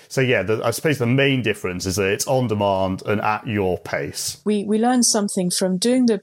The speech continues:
Speaker 2: Braille for Beginners, say January, February. Uh, as soon as nearly the end of February or the beginning of March came along, we had someone say to us, "Oh, I'd love to learn Braille," but they'd missed it.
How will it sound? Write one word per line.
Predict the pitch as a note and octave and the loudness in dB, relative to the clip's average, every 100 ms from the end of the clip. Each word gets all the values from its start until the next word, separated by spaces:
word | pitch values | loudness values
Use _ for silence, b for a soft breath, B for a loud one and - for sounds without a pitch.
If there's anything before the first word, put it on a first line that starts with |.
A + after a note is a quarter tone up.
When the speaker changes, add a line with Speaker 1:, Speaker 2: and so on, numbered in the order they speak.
| - | -2
Speaker 2:
Braille | G#3 G3+ G3 F#3+ | 0 2 2 0
for | G3 F#3+ | 0 -2
Beginners, | F#3 F#3 G3+ F3 E3 - | -2 0 0 2 2 2
say | F3 | -2
January, | E3+ F#3+ F#3 F3 E3+ | -4 -2 0 2 0
February. | E3+ F#3 F3 E3 D#3+ E3+ F3 B B - | 0 0 0 0 2 0 -2 B B -4
Uh, | F3 F3 E3+ - - | 0 2 0 -6 -2
as | F3+ - | 2 2
soon | D4 C4+ | 2 2
as | A#3+ - B B B - | 2 2 B B B -2
nearly | A3 A#3 G#3 G3 - | 2 4 4 2 0
the | G3 F#3+ | 0 2
end | G#3 F#3 | 2 2
of | |
February | - G#3 G3 F3 | 0 0 2 0
or | |
the | E3+ | 0
beginning | F3+ G3 F3+ | 0 0 0
of | F3 | 2
March | A3 C4 - - | 2 2 0 0
came | G#3 F#3+ | 2 2
along, | F3+ F3 E3+ F3+ B B | 4 2 0 -2 B B
we | G#3+ | 0
had | A3+ A3+ | 2 2
someone | - A3 G3+ | 2 0 0
say | G3 G3 F#3+ - | 0 0 0 0
to | F3+ | 2
us, | F3 - B B - | 2 0 B B -2
"Oh, | D4 C4 - | 0 0 -2
I'd | G#3+ | 0
love | B3+ D4 | 0 0
to | - | 0
learn | A#3+ G#3 | 2 2
Braille," | G3 F#3 F3+ - | 2 0 0 -4
but | A#3 | -4
they'd | C#4+ | -2
missed | D4 D4 - F3 | 0 2 2 0
it. | D3+ | -6